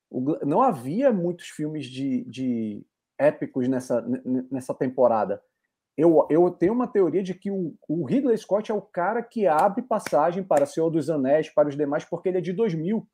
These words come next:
Ele consegue re-, é, retomar um, um cinema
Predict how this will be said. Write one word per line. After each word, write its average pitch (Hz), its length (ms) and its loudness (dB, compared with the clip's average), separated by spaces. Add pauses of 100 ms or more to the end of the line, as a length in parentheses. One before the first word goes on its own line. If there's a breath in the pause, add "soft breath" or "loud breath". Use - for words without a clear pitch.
(760)
Ele 160 180 4
consegue 190 580 6
re-, 139 400 -2
é, 143 180 -4 (220)
retomar 220 680 4
um, 214 220 -2
um 147 140 -6
cinema 147 640 -2